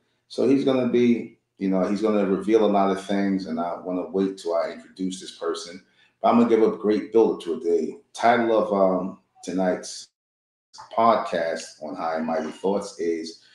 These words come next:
The Great Revelation: Debunking the Lies from Moron T V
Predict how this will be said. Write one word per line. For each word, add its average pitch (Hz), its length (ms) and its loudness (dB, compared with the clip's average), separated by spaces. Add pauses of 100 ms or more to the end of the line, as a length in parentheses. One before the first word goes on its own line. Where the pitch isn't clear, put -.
(220)
The - 100 -4
Great 160 320 4
Revelation: 139 800 4 (160)
Debunking 151 680 2
the 90 100 -2
Lies 131 640 6
from 90 300 2
Moron 127 520 10
T 117 280 4
V 98 360 2